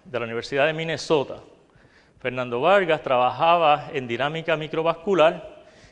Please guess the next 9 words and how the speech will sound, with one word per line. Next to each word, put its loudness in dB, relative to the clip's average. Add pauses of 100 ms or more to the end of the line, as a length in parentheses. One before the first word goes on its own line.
y -6
fue -2
la 4
persona 0
responsable -2
por -6
desarrollar -4
el -4
programa -2